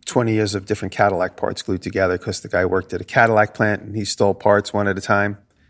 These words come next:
And then when he finally came time to put them together, he forgot that they were, everyone was a different year. So he puts them all together. And, and so the, there are car nuts that have made the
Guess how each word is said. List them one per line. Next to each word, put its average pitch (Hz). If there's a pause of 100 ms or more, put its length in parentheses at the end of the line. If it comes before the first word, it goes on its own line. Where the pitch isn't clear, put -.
(160)
And 104
then 113
when 110
he 107
finally 107
came 98
time 101
to 101
put 110
them 98
together, 98
he 98
forgot 92
that 90
they 92
were, 90
everyone 98
was 95
a -
different 92
year. 90 (720)
So 101
he 95
puts -
them 98
all 87
together. 101
And, 101
and 113
so 135
the, 120
there 113
are 113
car 113
nuts 104
that 92
have 90
made 92
the 104